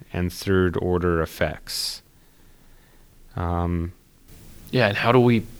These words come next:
Speaker 2: how do we pay attention to that? When, when, when something, when, when a leader is presented with a problem, some, something they have to make a decision or action on,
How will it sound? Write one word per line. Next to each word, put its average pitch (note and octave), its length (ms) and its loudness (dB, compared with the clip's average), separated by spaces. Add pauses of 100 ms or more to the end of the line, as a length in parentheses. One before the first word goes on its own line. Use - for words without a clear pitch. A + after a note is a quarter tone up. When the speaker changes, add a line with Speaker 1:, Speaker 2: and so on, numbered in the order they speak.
(220)
Speaker 2:
how - 100 -6
do A#2 60 2
we A#2 80 4
pay G#2+ 160 0
attention G#2 420 -2
to F2 60 -2
that? - 240 -6 (920)
When, G#2+ 200 2 (120)
when, G2 600 0 (200)
when G2 160 0
something, G#2 540 0 (540)
when, G#2 420 0 (840)
when A2+ 120 6
a G#2 60 8
leader C#3+ 600 4 (220)
is - 120 -2
presented A2 600 2
with G#2 200 4
a G2 80 -2
problem, F#2 720 0 (120)
some, G2+ 300 2 (240)
something B2+ 640 2
they G#2 80 4
have G2+ 220 0
to G2+ 60 2
make G2+ 200 2
a - 20 0
decision G#2+ 480 2
or F2+ 140 4
action F#2+ 400 0
on, G1+ 300 -8